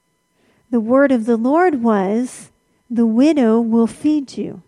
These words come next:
So no matter what has to happen for the widow to be able to feed her, it has to happen.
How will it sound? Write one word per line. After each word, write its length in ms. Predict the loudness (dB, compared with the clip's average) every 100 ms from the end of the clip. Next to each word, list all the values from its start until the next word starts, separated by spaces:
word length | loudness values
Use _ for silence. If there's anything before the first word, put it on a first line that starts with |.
| _ _ _ _ _ _ _ -20 _ -12
So 220 | -4 -2
no 180 | 0 2
matter 320 | 2 0 0
what 280 | 0 0 0
has 280 | -4 -4 -4
to 120 | -6
happen 480 | -4 -6 -4 -2 -2
for 180 | -2
the 120 | -2 0
widow 360 | 2 2 0
to 200 | 0 -2
be 160 | 0 0
able 180 | 0 -2
to 180 | -4
feed 360 | -4 -2 -2 -2
her, 400 | -2 0 0 -4 _ _ _ _ _ _ _ _ -8
it 140 | -6
has 720 | -6 -6 -6 -4 -6 -8 -20 -20 _ _ _ _ _ -8
to 140 | -6
happen. 540 | -4 -6 -6 -8 -10